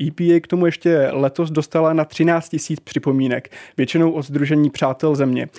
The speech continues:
A Dana Preslová z tohoto mezinárodní organizace se podívala na tvrzeního oxi-, oxiteku,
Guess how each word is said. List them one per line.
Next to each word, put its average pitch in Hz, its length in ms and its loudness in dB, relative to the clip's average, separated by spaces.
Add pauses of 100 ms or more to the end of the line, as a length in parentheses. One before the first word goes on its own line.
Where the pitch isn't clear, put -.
(220)
A 127 240 -4
Dana 139 300 0
Preslová 156 540 -2
z - 100 -16
tohoto 147 460 -2
mezinárodní 139 800 0
organizace 139 640 -2
se 147 140 -6
podívala 139 420 -2
na 143 100 -2
tvrzeního 160 680 0
oxi-, 175 460 -8
oxiteku, 185 680 0